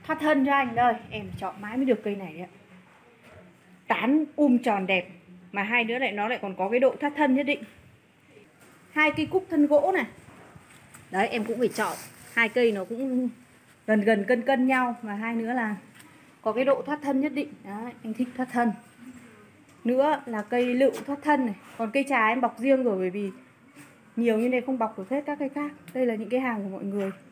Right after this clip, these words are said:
Cảm ơn anh đã ủng hộ em tiếp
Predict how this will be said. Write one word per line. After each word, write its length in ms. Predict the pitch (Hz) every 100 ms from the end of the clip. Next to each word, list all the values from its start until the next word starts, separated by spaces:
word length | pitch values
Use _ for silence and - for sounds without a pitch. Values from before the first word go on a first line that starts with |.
| - - - - - - - - - - - - - - - - - - - - - - - - - - - - - - - - - -
Cảm 160 | 202 214
ơn 120 | 285
anh 180 | 311 302
đã 80 |
ủng 220 | 285 285 214
hộ 120 | 254
em 260 | 269 294
tiếp 160 | 294 349